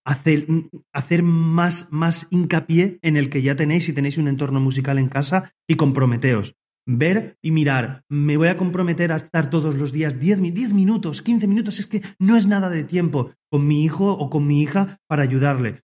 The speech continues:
Oye, que estoy cansado, pues voy a coger ilusión y vamos a ver un vídeo de un concierto de, de, no sé, cualquier violinista, cualquier pianista, cualquier guitarrista, cualquier chelista, flautista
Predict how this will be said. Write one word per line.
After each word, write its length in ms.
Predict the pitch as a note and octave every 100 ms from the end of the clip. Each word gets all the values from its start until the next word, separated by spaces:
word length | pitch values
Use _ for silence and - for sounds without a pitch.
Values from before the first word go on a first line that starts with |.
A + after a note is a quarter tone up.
| _
Oye, 300 | G3 G3 B2+
que 400 | E3+ E3 D#3+ - -
estoy 220 | C3+ G3+
cansado, 460 | G#3 G#3 A#3 G3+ D3+
pues 200 | D#3 D#3
voy 240 | D#3+ F#3
a 80 | G#3
coger 220 | A3 A3
ilusión 520 | G#3+ G3 G3 A3 A3 -
y 100 | E3
vamos 220 | D#3 C4
a 80 | A#3+
ver 140 | D#3+
un 100 | D#3
vídeo 240 | D#3+ D#3 D3
de 80 | D3
un 100 | C3+
concierto 680 | C3 B2 A3 C#4 - D3 - -
de, 580 | D#3+ C#3+ E3 D#3 D3 C#3+
de, 340 | C#3 D#3 D3 C#3
no 120 | E3
sé, 180 | A3 A3
cualquier 280 | D#3 F#3 E3+
violinista, 460 | G3 E3+ F#3+ -
cualquier 300 | D#3+ C#3+ -
pianista, 400 | G3 F3+ G3+ F3
cualquier 340 | - C#3+ F3 F3+
guitarrista, 640 | F3 D#3+ F#3+ - C#3 - _
cualquier 400 | F3 D3 F#3 F#3
chelista, 480 | G3+ F#3+ A3 - D3
flautista 720 | E3 D#3 D#3 G#3 - C#3